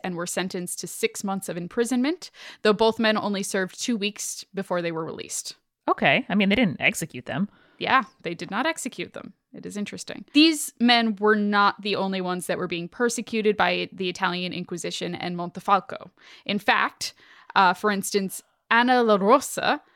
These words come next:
Speaker 1: though she claimed not to be a Benedante, said that she could communicate with spirits of the dead. She eventually revealed to Montefalco that she sold messages of the dead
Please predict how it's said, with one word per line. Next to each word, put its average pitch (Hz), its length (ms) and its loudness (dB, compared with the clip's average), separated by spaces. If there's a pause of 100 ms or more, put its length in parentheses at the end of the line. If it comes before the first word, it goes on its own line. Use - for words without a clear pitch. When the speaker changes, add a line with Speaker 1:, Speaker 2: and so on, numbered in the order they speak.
(160)
Speaker 1:
though 190 340 2
she 185 300 -4
claimed 285 420 2
not 247 240 6
to 277 80 0
be 226 160 2
a 196 60 4
Benedante, 185 800 -2 (280)
said 269 300 4
that 240 140 2
she 302 220 0
could 302 200 -2
communicate 254 640 -2
with 208 100 -2
spirits 262 680 -8
of 196 120 -8
the 196 100 -2
dead. 190 520 -4 (100)
She 269 220 4
eventually 277 440 4
revealed 233 400 4
to 233 60 0
Montefalco 190 920 2
that 190 280 6
she 247 380 0
sold 226 500 4
messages 220 640 -2
of 196 240 0
the 190 100 0
dead 185 360 -2